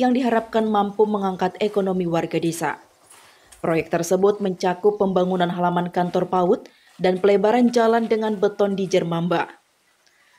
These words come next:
Desa Teluk Majelis yang geografisnya terletak di pantai timur Jambi, mayoritas penduduknya adalah nelayan pengkapal ikan. Rumah-rumah mereka kebanyakan terbuat dari kayu dan menghadap langsung ke laut.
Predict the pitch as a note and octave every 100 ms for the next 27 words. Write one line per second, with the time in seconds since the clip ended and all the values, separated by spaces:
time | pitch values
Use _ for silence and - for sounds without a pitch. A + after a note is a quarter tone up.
0 | _ - F3+ A3+ B3+ C4+ C#4 C4 B3+ B3+
1 | C4 C#4 A#3 B3 A#3 A#3 A3 A3 G#3+ G#3+
2 | G#3 - A3 A3 G3+ F#3+ F#3+ G3+ G3+ F#3+
3 | F#3+ F#3 F3+ F3+ F3+ F3+ E3+ F#3 F3+ F3
4 | C4 - _ _ _ E3+ E3 E3+ F3 F#3
5 | G3+ G3+ G3 F#3+ F#3 F#3 G3 G3+ G3 F#3
6 | F3 F#3 F3+ E3+ F3 G#3 A3 - A#3+ A3+
7 | G3 F#3+ E3+ - E3+ D#3+ A#2 - _ _
8 | _ - F#3 F3+ F#3 F#3 F#3+ G3 G3 A3
9 | A3+ A3+ G3+ G3+ G#3 G3 A3 A3 G#3 F3+
10 | G3 G3+ G#3 F#3+ F#3+ G3 F#3 F#3 B3 -
11 | - B3+ B3 B3 B3 A#3 A#3 A3+ G#3+ G#3
12 | G3+ F#3 F3+ D#3+ E3+ F#3+